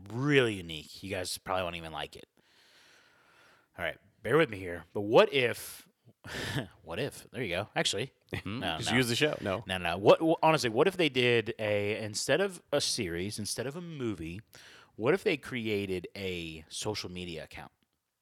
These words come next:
Speaker 1: on TikTok, Instagram, that was dedicated to little short stories of things that happened in the blip?
Speaker 3: Honestly,
Speaker 2: That would,
Speaker 3: I think
Speaker 2: that'd
Speaker 3: that
Speaker 2: be pretty
Speaker 3: could work.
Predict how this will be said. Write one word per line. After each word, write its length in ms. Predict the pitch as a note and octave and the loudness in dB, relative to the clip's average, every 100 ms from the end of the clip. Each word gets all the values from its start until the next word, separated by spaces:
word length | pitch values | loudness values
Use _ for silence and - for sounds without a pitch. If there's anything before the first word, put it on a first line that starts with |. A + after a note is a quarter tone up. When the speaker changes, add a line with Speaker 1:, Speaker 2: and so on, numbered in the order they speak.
| _ _ _ - | _ _ _ -14
Speaker 1:
on 120 | D#2+ | -10
TikTok, 680 | - B2+ - B2+ A2+ G#2+ - | -6 -6 0 2 2 2 -6
Instagram, 760 | G2+ - F#2 F2+ F2 E2 D#2+ D#2+ _ _ _ - _ F#2+ | -8 -6 -4 -4 -4 -4 -8 -14 _ _ _ -20 _ -4
that 120 | G2 | -2
was 200 | G2 F#2 | -2 2
dedicated 680 | B2+ D#3 D#3+ C3 A2+ G#2 F2+ | 6 6 4 0 0 -2 -4
to 500 | - G#2 G2 F#2+ F2+ _ _ _ _ - | -4 -2 -2 -4 -8 _ _ _ _ -16
little 380 | E2 A2+ D#3 F#3+ | -6 2 4 4
short 360 | - E3 E3 | 4 2 2
stories 540 | - - C3 A#2 G#2 F#2 | 0 2 4 4 2 -2
of 80 | F#2 | -4
things 300 | A2 G#2+ G#2 | -4 -4 -6
that 100 | G2+ | -6
happened 640 | G2 F2+ F2 D#2+ D#2 - _ _ _ _ _ _ _ | -6 -6 -6 -8 -12 -18 _ _ _ _ _ _ _
in 200 | - F#2 | -8 -6
the 60 | E2+ | -6
blip? 260 | E2 C2+ - _ _ _ _ - - - | -8 -8 -12 _ _ _ _ -20 -16 -8
Speaker 3:
Honestly, 320 | F2 F#2+ F2+ | -2 0 0
Speaker 2:
That 80 | F2 | -2
would, 80 | F#2 | -8
Speaker 3:
I 20 | |
think 160 | G#2 | -2
Speaker 2:
that'd 140 | G#2 D#3+ | 2 2
Speaker 3:
that 40 | |
Speaker 2:
be 40 | F#3+ | 4
pretty 160 | E3+ | 4
Speaker 3:
could 80 | C#3+ | 8
work. 140 | B2+ | 8